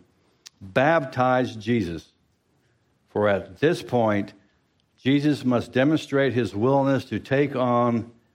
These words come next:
the servant role, entailing his identification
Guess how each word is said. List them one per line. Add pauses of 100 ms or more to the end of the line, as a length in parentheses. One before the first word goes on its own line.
(380)
the
servant
role, (760)
entailing (260)
his
identification